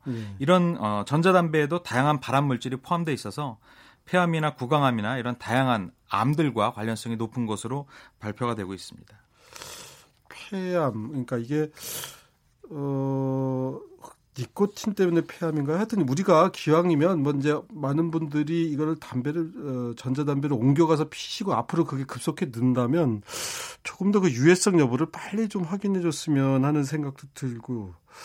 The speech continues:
Speaker 1: 실제로 지금 아까도 잠깐 소개해 주셨지만 관련형 전자담배는 지금 아주 그 경쟁이 뜨겁다는 거 아니에요?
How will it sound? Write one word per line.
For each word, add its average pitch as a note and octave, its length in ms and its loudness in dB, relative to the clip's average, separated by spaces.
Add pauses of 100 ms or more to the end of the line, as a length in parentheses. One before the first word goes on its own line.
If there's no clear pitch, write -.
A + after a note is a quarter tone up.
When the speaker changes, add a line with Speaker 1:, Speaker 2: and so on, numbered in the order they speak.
(320)
Speaker 1:
실제로 C4 460 4
지금 A#3 520 2
아까도 F3+ 300 0
잠깐 G3 320 0
소개해 F#3 300 0
주셨지만 C#3+ 720 -2
관련형 F3 580 4
전자담배는 D3+ 640 2
지금 F3 240 -4
아주 - 320 -4
그 F3 160 -2
경쟁이 C#3+ 420 2
뜨겁다는 A#3 480 0
거 C3+ 120 0
아니에요? G#2+ 340 -4